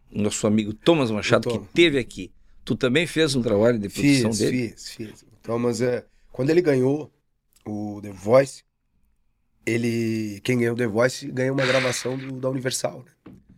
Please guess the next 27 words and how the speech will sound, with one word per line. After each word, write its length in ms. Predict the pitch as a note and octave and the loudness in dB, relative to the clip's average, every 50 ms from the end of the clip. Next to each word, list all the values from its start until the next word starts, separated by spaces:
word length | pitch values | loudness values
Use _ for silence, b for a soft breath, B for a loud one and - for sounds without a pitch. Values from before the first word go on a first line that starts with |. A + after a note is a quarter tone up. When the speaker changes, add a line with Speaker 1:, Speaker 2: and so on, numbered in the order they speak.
| _ _ _ _ _ _ _ - | _ _ _ _ _ _ _ -6
Speaker 2:
E 140 | A2+ A2+ C3 | 0 2 2
a 60 | C#3 | 2
Universal 800 | D3 E3+ F3+ - - A2+ A#2+ - - - - C3 C#3 E3 E3 B2 | 2 0 -4 -4 -2 -2 -2 -2 -2 0 0 0 0 -2 -6 -8
tem 180 | - - A#2+ | -8 -6 -6
um 80 | B2 A2+ | -6 -6
cara 320 | G#2+ - A#2 A#2 A2+ A2 | -4 -4 -4 -2 -4 -6
lá 140 | G#2+ G#2+ G#2 | -10 -12 -14
que 80 | - - | -16 -16
trabalha 380 | - G#2+ G2+ G#2 G2 F#2+ F#2 F#2 | -16 -16 -16 -16 -18 -18 -18 -14
lá, 240 | F#2 G2+ A2 A#2+ A#2+ | -8 -6 -6 -6 -6
o, 100 | A2 A2+ A2 G#2+ - - - _ _ - G#2+ | -10 -14 -20 -20 -20 -20 -20 _ _ -20 -18
o 60 | G#2+ | -12
Daniel, 420 | G#2 G#2+ G#2 G#2 A2 A#2 A#2+ A#2 | -10 -8 -6 -4 -2 -2 -2 -2
Daniel 260 | G#2+ - G#2 A2 A#2 A#2+ | -4 -6 -4 -2 -2 0
Rigon. 380 | B2+ B2+ A2 A2+ A2 A2 G#2+ _ _ _ _ _ _ _ _ _ - | -2 -4 -6 -10 -14 -16 -18 _ _ _ _ _ _ _ _ _ -4
Ele 280 | A2 B2 C3 C3 C3+ | -2 0 0 0 2
era 300 | C#3 C#3+ D#3 E3 E3+ F3 | 2 4 4 4 2 2
da 120 | E3 F3 E3 | 0 -2 -2
Som 200 | - - D#3+ E3 | 0 2 2 2
Livre 300 | D3+ D3 D#3+ F3+ F3 F#3 | 4 4 4 2 2 0
quando 240 | F3 - E3 F3 F3 | -2 -2 -2 2 2
a 40 | E3+ | 2
gente 260 | D3+ C3+ D#3 D#3+ - | 2 0 -4 -10 -12
foi 240 | - - - E3 F3+ | -16 -4 -2 -2 0
pra 140 | F3+ - F3+ | 0 0 -2
Som 180 | E3+ - F#3 F#3 | 0 0 -2 -2
Livre. 240 | E3 C#3+ B2+ - | -4 -6 -8 -10